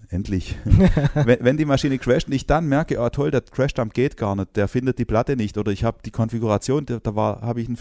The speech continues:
Speaker 1: Tippfehler gemacht“, das kommt ja vor. Das heißt, es ist wirklich wichtig, dass man das mehr als einmal probiert, ob's auch wirklich geht. Hinterher auch mal probiert, ob man diesen Dump laden kann, ob man die passenden Debug-Infos dazu hat,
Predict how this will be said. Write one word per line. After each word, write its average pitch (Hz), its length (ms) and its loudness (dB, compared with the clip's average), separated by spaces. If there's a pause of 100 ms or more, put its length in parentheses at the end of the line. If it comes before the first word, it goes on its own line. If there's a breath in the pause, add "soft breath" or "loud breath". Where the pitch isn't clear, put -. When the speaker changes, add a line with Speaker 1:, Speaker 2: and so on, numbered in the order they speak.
(120)
Speaker 1:
Tippfehler 113 420 0
gemacht“, 90 340 -2
das - 140 -10
kommt 107 200 -8
ja 104 80 -4
vor. 123 280 -4 (560 loud breath)
Das 113 140 -2
heißt, 131 180 2
es 135 80 -2
ist 123 160 -4
wirklich 143 300 -4
wichtig, 135 320 -6
dass 127 180 -2
man 123 120 -2
das - 380 -4 (680)
mehr 135 220 4
als 143 200 2
einmal 131 360 0
probiert, 131 400 -2
ob's 131 180 -4
auch 113 140 0
wirklich 113 340 -4
geht. 143 380 -2 (320 loud breath)
Hinterher 139 380 0
auch 120 100 0
mal 123 140 0
probiert, 123 360 -2
ob 123 80 -2
man 120 80 0
diesen 113 220 -4
Dump 101 260 0
laden 120 380 0
kann, 143 360 -4
ob 110 180 -4
man 113 80 -2
die 107 100 0
passenden 104 400 -2
Debug-Infos 117 680 -4
dazu 117 340 -4
hat, 113 240 -4